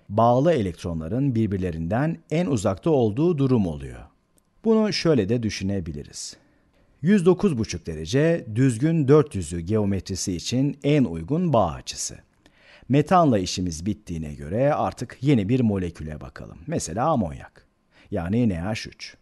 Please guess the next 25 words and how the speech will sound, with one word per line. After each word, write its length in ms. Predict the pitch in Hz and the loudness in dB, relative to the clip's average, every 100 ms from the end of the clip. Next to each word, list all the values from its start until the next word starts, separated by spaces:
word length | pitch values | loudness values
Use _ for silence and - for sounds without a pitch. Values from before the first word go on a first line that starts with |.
| _ _ _ _ _ _ _ _ 196 | _ _ _ _ _ _ _ _ 2
Yine 280 | 208 190 | 4 4
ilk 260 | - 196 - | 2 -2 2
yapmamız 480 | 120 101 113 120 87 | 0 2 2 2 0
gereken 600 | 87 78 - 143 156 143 | -6 -6 -2 0 2 4
Lewis 280 | 151 113 82 | 4 2 -2
yapısını 460 | 82 80 - 85 | -8 -8 -6 -6
çizmek. 600 | 80 78 69 65 - - _ _ _ _ - - | -8 -10 -12 -14 -16 -20 _ _ _ _ -20 -2
O 120 | 143 | 0
zaman 360 | 101 95 110 143 | 2 2 2 2
ilk 280 | 151 151 107 | 2 0 -2
olarak 420 | 90 113 135 110 | 0 0 -2 0
değerlik 440 | 117 120 151 160 | 2 4 2 -2
elektronlarının 720 | 110 101 - 95 90 82 110 165 | -2 -4 -4 -4 -4 -2 -2 -2
sayısını 580 | - 92 80 - 185 | -2 -4 -4 -6 -4
bulmamız 440 | 190 170 127 98 76 | -2 0 2 0 -4
gerekiyor. 520 | 78 67 - 65 58 - _ _ _ _ _ _ _ | -10 -12 -14 -16 -16 -20 _ _ _ _ _ _ _
Azot 380 | 135 143 180 180 | 0 2 2 0
beşinci 420 | 113 107 135 135 | -2 0 2 2
grupta 360 | 117 104 87 98 | 0 -2 -4 -6
olduğuna 420 | 87 80 78 73 | -6 -6 -8 -10
göre 600 | 69 73 120 147 151 131 | -10 -4 -2 0 0 2
beş 280 | 147 139 - | 4 4 0
değerlik 480 | 92 85 98 139 - | -4 -2 -2 -4 -4
elektronu 580 | 110 101 - 92 87 73 | -4 -4 -4 -6 -6 -6
var. 360 | 60 - - | -12 -14 -18